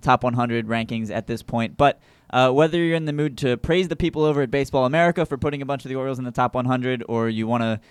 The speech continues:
yell about how much Keith Law hates the Orioles, it's an opportunity to see, uh, how your prospects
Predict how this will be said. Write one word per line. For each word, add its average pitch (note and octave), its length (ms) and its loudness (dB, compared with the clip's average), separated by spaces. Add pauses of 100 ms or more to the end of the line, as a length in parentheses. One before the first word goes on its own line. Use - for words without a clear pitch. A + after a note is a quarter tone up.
(160)
yell D3+ 240 4
about C#3 220 4
how C3+ 100 2
much B2+ 240 -4
Keith B2+ 200 -8
Law A#2+ 200 4
hates A#2+ 240 -2
the B2 120 -2
Orioles, A2+ 360 0 (300)
it's C3 180 -4
an D#3 60 2
opportunity E3+ 480 2
to D3 100 0
see, D3 360 -2 (400)
uh, A2+ 220 2
how D3 160 4
your D#3 160 2
prospects C#3 680 0